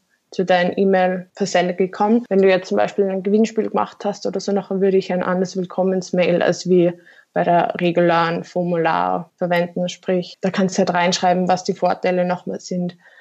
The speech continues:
vom Newsletter oder welche, ähm, Besonderheiten du hast, U S B zum Beispiel. Und bei einer Willkommens-E-Mail vom Gewinnspiel oder auch wenn du einen Co-,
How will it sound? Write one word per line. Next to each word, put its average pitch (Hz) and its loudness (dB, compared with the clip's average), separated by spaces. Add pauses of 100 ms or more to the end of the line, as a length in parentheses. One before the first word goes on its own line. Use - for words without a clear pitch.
(140)
vom 202 0
Newsletter 180 2
oder 180 2 (120)
welche, 190 0 (100)
ähm, 185 -6
Besonderheiten 180 0
du 180 -4
hast, 175 -2
U 202 4
S 196 2
B 180 0
zum 175 -8
Beispiel. 170 -4
Und - -6 (280)
bei 180 0
einer 180 -2 (460)
Willkommens-E-Mail 196 0
vom 185 -2
Gewinnspiel 196 2 (420)
oder 202 2
auch 196 0
wenn 202 2 (140)
du 196 2
einen 185 -2
Co-, - -12